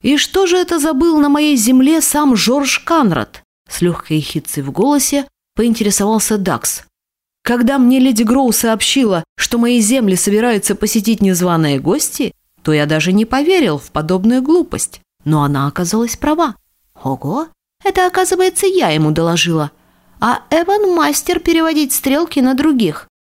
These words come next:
Опять во что-то свое играет. Пусть будет так. Уже убедилась, что Дакс хитрый мужик и любит таскать каштаны из огня чужими руками.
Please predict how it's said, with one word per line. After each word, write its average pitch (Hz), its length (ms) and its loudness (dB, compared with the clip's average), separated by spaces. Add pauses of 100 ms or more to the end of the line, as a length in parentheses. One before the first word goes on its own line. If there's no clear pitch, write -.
(300)
Опять 262 500 -2
во 370 120 0
что-то 349 300 -4
свое 320 440 2
играет. 147 420 -4 (340)
Пусть 294 240 -2
будет 170 360 -6
так. - 300 -10 (240)
Уже 370 260 2
убедилась, 320 760 0 (200)
что - 240 -4
Дакс 294 480 -2
хитрый 330 460 0
мужик 294 600 0 (280)
и 240 120 2
любит 285 360 0
таскать 254 400 -4
каштаны 262 600 0
из 208 100 0
огня 220 260 0
чужими 240 380 0
руками. 254 520 -2